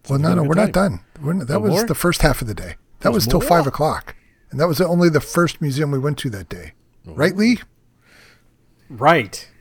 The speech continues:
Speaker 1: We, um, went, was it, like, forty-five minutes north of there to visit the Champagne Museum of Aviation.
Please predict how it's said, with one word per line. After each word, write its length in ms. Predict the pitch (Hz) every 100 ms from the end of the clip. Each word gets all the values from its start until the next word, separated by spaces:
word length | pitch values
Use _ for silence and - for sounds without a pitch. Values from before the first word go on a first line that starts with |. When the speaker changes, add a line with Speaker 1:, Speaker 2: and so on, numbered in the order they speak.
| _ - - - - - - 185 - - - - - - - -
Speaker 1:
We, 760 | 139 160 165 165 147 143 151 - -
um, 400 | 131 127 123 123
went, 220 | 143 117 - - _ -
was 220 | 123 107
it, 140 | -
like, 120 | 120 -
forty-five 440 | 180 175 - 156
minutes 320 | 147 127 -
north 380 | 127 135 196 -
of 160 | 143 113
there 380 | 87 90 113 - _ _ _ _ _ _ -
to 180 | - 139
visit 560 | 110 123 113 135 127
the 160 | - 113
Champagne 1040 | - - 156 151 160 - 147 165 170 170
Museum 520 | 165 156 123 151 160 151
of 120 | 147
Aviation. 640 | 143 143 147 - 175 180